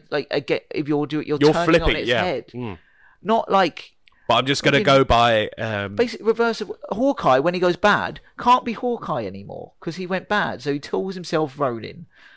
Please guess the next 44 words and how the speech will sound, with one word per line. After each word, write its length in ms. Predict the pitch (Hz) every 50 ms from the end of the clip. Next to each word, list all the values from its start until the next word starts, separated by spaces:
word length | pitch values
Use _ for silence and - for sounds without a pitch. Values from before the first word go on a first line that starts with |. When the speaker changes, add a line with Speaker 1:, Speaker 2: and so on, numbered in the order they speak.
| - _ -
Speaker 1:
But 120 | - -
then 120 | 214 208
when 100 | 196 214
he 40 | 208
comes 200 | - - 233 226 202
back, 220 | 233 202 165 -
you 60 | 190 180
know 140 | 202 208
he's 100 | 214 196
still 200 | - - 196 180
gonna 160 | 165 185 170 170
be 100 | 180 170
Hawkeye 480 | 139 185 214 233 226 - - 135 107 98
again 400 | 90 95 - 85 90 120 147 151 _ -
Speaker 2:
Yeah. 100 | 92 92
Speaker 1:
because 140 | - - 175
that's 140 | - 175 160
as 80 | 165 156
good. 180 | - 196 - _ _ - - - - - _ _ _ _ _ _ _ _ _ -
You 100 | 220 202
don't 300 | - 254 254 233 - - _ _ _ _ _ _ _ _ -
go 300 | - 214 214 202 196 180
that 180 | 170 202 180 185
horrible 380 | 165 190 196 190 180 180 180
organisation 560 | 180 170 175 180 175 156 180 180 170 - 175 165
that 120 | 165 -
still 380 | - - - - - 240 233 220
exists 840 | 214 - 180 170 214 214 170 175 - - - - - - - 131 - 190 -
<laughs> 160 | - - -
Speaker 2:
Yeah. 260 | 277 277 - - 95 85
Speaker 1:
where 140 | - 175 175
they're 100 | 190 190
using 460 | 185 170 208 240 247 202 220 220 220
this 180 | 226 214 - -
logo 640 | 214 214 214 220 214 180 147 131 139 170 190 196 - _ _ -
Speaker 2:
Yeah. 200 | 107 101 92 92 _ _ _ -
Speaker 1:
and 240 | 160 185 196 208 220
this 160 | 226 220 -
outfit 480 | 220 202 196 160 - - - 151 143 - -
and 120 | 156 160 180
all 120 | 185 190
this 220 | 190 214 202 - -
gear. 420 | - 196 - 208 175 160 135 -
Speaker 2:
Yeah. 200 | 120 117 110 104